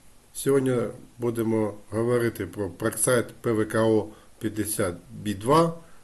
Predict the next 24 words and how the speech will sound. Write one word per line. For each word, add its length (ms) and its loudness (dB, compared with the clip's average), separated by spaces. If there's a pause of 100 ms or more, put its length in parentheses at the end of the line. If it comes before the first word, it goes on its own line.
(160)
Це 360 2 (640)
вертикальний 800 0
компресор 580 2 (1600)
від 280 -2
торгової 420 2
марки 360 0
Parkside 720 2 (240)
по 140 2
дуже 360 2
класній 380 0
ціні. 460 2 (600)
Щас 340 0
ми 80 2
її 120 2
поставили 520 0
по 200 -8
сім 280 0
тисяч, 380 -2
а, 120 -2 (500)
а 440 -2
взагалі 460 0
вона 260 0 (280)
рекомендована 800 0
роздрібна 540 -2